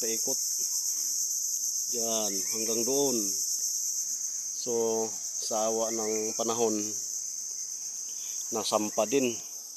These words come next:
Pero kahit pa paano, mga guys, no? Kahit anong sabihin pa, laking hirap at laking pagod ko talaga. Siyempre,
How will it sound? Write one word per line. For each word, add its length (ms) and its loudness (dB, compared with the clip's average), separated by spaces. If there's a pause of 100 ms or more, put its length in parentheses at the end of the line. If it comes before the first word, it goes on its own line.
(640)
Pero 480 4
kahit 240 2
pa 80 -2
paano, 320 4
mga 320 4
guys, 480 0
no? 80 -4 (1120)
Kahit 240 -2
anong 320 4
sabihin 560 2
pa, 160 6 (240)
laking 640 0
hirap 400 4
at 160 -2
laking 400 0
pagod 320 2
ko 80 -2
talaga. 240 2 (840)
Siyempre, 500 2